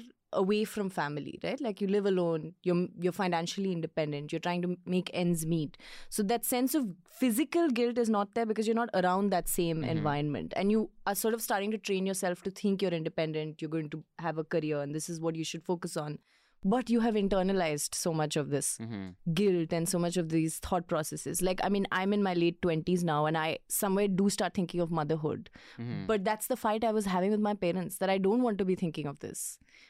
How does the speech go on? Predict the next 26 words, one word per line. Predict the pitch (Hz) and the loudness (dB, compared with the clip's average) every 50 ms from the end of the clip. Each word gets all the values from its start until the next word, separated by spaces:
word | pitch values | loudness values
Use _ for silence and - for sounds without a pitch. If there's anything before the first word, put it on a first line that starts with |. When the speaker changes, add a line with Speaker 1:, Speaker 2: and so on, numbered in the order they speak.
| _ - | _ -4
Speaker 1:
But | - 202 | -2 0
now | 226 226 240 | 2 2 4
they're | 247 262 | 4 4
not | 254 247 254 262 | 2 2 2 2
around, | 269 214 180 156 139 151 175 220 - - | 2 2 2 2 0 -2 -4 -6 -4 -2
their | 196 180 | 0 2
voice | 165 170 175 190 190 - | 2 2 2 2 2 2
is | 247 226 220 | 2 4 4
not | 196 165 151 - | 4 2 2 0
around, | 151 143 143 151 - 220 - | -2 -2 -2 -2 -4 -6 -4
but | - 208 190 196 | -4 -2 0 2
they're | 214 208 | 2 2
in | - 220 226 226 | 2 4 4 4
my | 214 196 | 4 2
head. | 185 165 180 165 143 120 - _ - - _ _ _ | 0 0 0 0 0 -2 -6 _ -20 -20 _ _ _
So | - - 233 | -4 0 2
you | 226 214 226 | 4 4 4
still | 214 - - - 247 240 233 | 2 2 2 2 4 2 2
keep | 220 - 226 214 - - | 2 2 0 0 0 0
kind | 220 190 185 180 | -2 0 2 2
of | 185 180 175 - - - - - - _ _ _ _ _ - - - 196 | 0 0 -2 -4 -12 -18 -20 -20 -20 _ _ _ _ _ -12 -6 -4 0
going | 170 208 220 220 220 | 2 2 2 2 0
through | 220 - 220 208 | 0 0 0 2
that | 202 190 185 | 2 0 0
same | - - 190 180 175 | 0 0 0 0 0
cycle. | 170 - 175 156 147 - - 139 - - - | 0 0 0 -2 -2 -2 -4 -4 -4 -6 -8